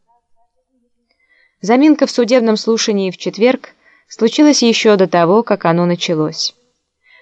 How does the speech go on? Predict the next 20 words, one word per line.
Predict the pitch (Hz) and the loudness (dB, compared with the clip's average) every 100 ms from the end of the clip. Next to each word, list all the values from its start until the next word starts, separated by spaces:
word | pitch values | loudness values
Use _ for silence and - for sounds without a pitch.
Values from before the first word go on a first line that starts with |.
| _ | _
Посовещавшись | - - 247 233 311 302 254 | -10 -2 0 2 0 2 -2
с | - | -4
клиентом, | 208 208 220 254 247 240 233 _ _ - | 0 0 2 0 -2 -2 -4 _ _ -2
Уэйс | 240 285 - | 2 2 2
вышел | 233 220 | 0 2
из | 185 185 | 0 0
камеры | - 226 240 214 | -2 -2 0 0
и | |
поспешил | 196 180 - 190 247 | 0 -4 -4 -2 -2
в | 233 | -2
коридор, | - 214 185 170 160 - _ _ _ _ | -2 0 2 0 -2 -8 _ _ _ _
где | 180 196 | -2 0
Босх | 185 208 - - | 2 0 0 0
и | |
Эдгар | 196 226 190 208 - _ _ - | 0 0 -2 -4 -6 _ _ -4
разговаривали | 220 196 208 208 254 240 233 | -2 0 0 2 2 2 2
со | 214 190 | 2 -2
здешним | 185 196 196 185 180 | 0 0 0 -2 -2
обвинителем | 165 170 185 214 202 190 185 | -2 -2 -2 -2 -2 -2 -2
Липсоном, | - 208 160 - 160 156 151 | -2 -2 -2 -4 -4 -4 -6